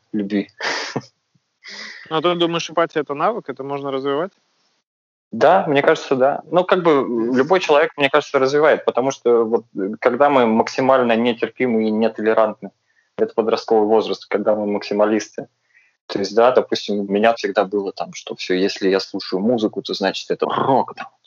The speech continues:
Speaker 1: какой-нибудь, рок-н-ролл. Бывают там какие-то другие крайности. И потом со временем люди все равно трансформируются. Где-то они идут на компромиссы, где-то они больше понимают, что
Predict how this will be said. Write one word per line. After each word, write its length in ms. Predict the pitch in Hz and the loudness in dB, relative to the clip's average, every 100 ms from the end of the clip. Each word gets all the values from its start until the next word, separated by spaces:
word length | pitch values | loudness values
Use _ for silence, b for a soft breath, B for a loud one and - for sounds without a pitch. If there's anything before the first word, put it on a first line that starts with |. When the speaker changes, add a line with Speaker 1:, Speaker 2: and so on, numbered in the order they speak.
| - | -12
Speaker 1:
какой-нибудь, 400 | - - 92 - | -10 -10 -10 -14
рок-н-ролл. 540 | - 123 139 143 120 - | -10 -8 -4 -4 -4 -2
Бывают 460 | 113 107 120 147 135 | 0 4 6 6 6
там 140 | 131 117 | 2 0
какие-то 280 | 110 131 | 0 0
другие 320 | 117 120 104 98 | 0 -2 -4 -4
крайности. 480 | 104 92 - - _ _ _ - | -2 -2 -4 -20 _ _ _ -4
И 40 | |
потом 260 | 127 113 151 | 0 2 2
со 180 | - 185 | 2 2
временем 440 | 160 226 233 185 | 4 2 2 0
люди 180 | 185 180 | 0 -2
все 100 | 135 | -4
равно 140 | 139 190 | -2 -2
трансформируются. 800 | - 139 113 117 143 151 127 - | -4 -4 -4 -4 -6 -6 -6 -2
Где-то 260 | 127 135 | 0 2
они 180 | 127 107 | 4 2
идут 180 | 104 - | 0 -4
на 60 | 104 | -8
компромиссы, 540 | - - 101 120 - | -8 -6 -4 -6 -8
где-то 300 | 98 117 - | -4 -2 0
они 160 | 113 101 | -2 0
больше 300 | 107 104 - | -2 -4 -4
понимают, 460 | 101 98 104 113 | -2 2 2 2
что 460 | - - 98 104 110 | -2 -2 2 4 4